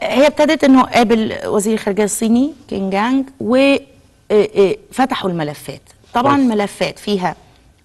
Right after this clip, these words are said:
Speaker 1: تايوان، حرب
Speaker 2: مم.
Speaker 1: روسيا أمريكا، آه، حرب روسيا، آه، أوكرانيا،
Speaker 2: وأوكرانيا، آه.
Speaker 1: الحرب التجارية،
Speaker 2: مم.
Speaker 1: وتبادل المعلومات العسكرية أو ما يسمى بالاتصال العسكري.
Speaker 2: مم.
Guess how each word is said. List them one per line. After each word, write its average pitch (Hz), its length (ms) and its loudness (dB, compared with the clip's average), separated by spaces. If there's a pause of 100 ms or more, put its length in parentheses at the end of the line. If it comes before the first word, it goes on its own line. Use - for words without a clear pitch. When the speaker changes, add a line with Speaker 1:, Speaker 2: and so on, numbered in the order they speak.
Speaker 1:
تايوان، 185 420 0 (300)
حرب 190 200 -6
Speaker 2:
مم. 175 60 -8
Speaker 1:
روسيا 180 300 -6
أمريكا، 175 600 -6
آه، - 20 -6
حرب 175 260 -6 (340)
روسيا، 170 320 -4
آه، 147 640 -6
أوكرانيا، 240 500 0
Speaker 2:
وأوكرانيا، 120 160 -4 (200)
آه. 107 140 -8 (480)
Speaker 1:
الحرب 202 880 0 (100)
التجارية، 220 800 -2 (540)
Speaker 2:
مم. 107 180 -8
Speaker 1:
وتبادل 202 720 0
المعلومات 175 640 -6
العسكرية 185 680 -6
أو 185 180 -6
ما 202 140 -6
يسمى 208 460 -8
بالاتصال 165 600 -12
العسكري. 135 480 -16 (340)
Speaker 2:
مم. 110 180 -8